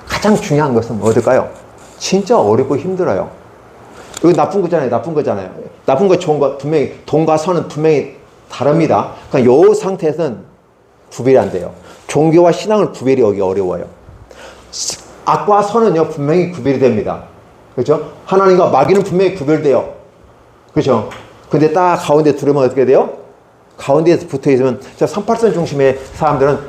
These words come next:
남한 사람일까요? 북한 사람일까요? 상황에 따라 달라지는 거죠.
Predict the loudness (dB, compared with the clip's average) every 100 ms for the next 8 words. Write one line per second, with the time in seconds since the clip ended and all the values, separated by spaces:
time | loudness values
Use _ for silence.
0 | -2 0 2 0 2 0 2 2 0 -2
1 | -6 -2 0 0 0 -2 -4 -14 -20 -20
2 | -20 -20 -20 -20 -20 -20 -14 -2 2 2
3 | 2 2 2 2 2 0 0 -2 -2 -4